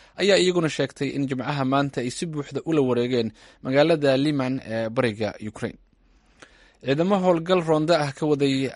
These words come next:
waday ayaa Jimcaha maanta ah sheegay inay heleen meydadka toddoba iyo toban qof oo la gowracay, kuwaas oo iyaga oo qurmay lagu daadiyey qarka webiga Ituri ee bariga dalka Jamhuuriyadda Dimuqraadiga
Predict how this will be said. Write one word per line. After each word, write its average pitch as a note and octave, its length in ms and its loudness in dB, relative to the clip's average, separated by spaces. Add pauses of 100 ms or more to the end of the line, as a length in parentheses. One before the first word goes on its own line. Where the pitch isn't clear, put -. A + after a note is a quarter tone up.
(360)
waday C#3 300 2 (100)
ayaa C#3 180 4
Jimcaha C3+ 380 -4
maanta D3 400 0
ah C#3 120 -2
sheegay C3+ 420 -2
inay E3 180 -2
heleen B2+ 440 -4
meydadka A#2+ 400 -8
toddoba C3 280 -6
iyo C#3+ 100 -4
toban C#3+ 260 -4
qof C#3 180 -4 (420)
oo G3 100 4
la F#3 100 6
gowracay, D3+ 460 2
kuwaas D3+ 400 2
oo C3+ 120 -2
iyaga D3 260 0
oo C3 260 2
qurmay C3 320 0
lagu C3 260 -2
daadiyey C3+ 580 2 (100)
qarka D#3 360 -4
webiga C3+ 680 0
Ituri B2 500 -6
ee G#2+ 100 -14
bariga B2+ 380 -2
dalka C3+ 300 -6
Jamhuuriyadda C3 500 -2
Dimuqraadiga B2 760 0